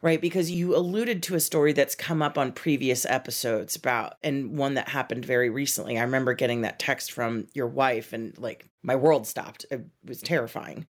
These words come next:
But aside from your physical health, we need to talk about the mental health side of this. What is, role does your mental health play now in how you view your relationship with hustling? And has that changed?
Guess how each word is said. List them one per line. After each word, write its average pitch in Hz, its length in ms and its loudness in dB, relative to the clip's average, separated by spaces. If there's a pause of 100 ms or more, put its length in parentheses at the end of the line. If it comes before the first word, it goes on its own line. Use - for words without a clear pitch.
(200)
But 180 180 4
aside 254 520 2
from 247 160 -2
your 151 100 0
physical 185 560 0
health, 117 300 -4
we 190 80 2
need 226 260 4
to 214 60 0
talk 240 400 -2
about 175 340 0
the - 60 -4
mental 165 760 2
health 139 320 -4
side - 360 -2
of - 100 -12
this. - 480 -2 (240)
What 233 240 6
is, 277 300 -4
role 202 360 2
does 185 300 0
your 170 120 4
mental 165 600 2
health 156 420 -2
play 214 460 4
now 139 500 2
in 156 100 -2
how 185 320 0
you 175 240 2
view 147 680 4 (120)
your 175 380 6
relationship 139 1120 0 (140)
with 175 300 2
hustling? 131 800 -4 (180)
And 151 120 0
has 214 460 2
that 135 260 -2
changed? - 840 -2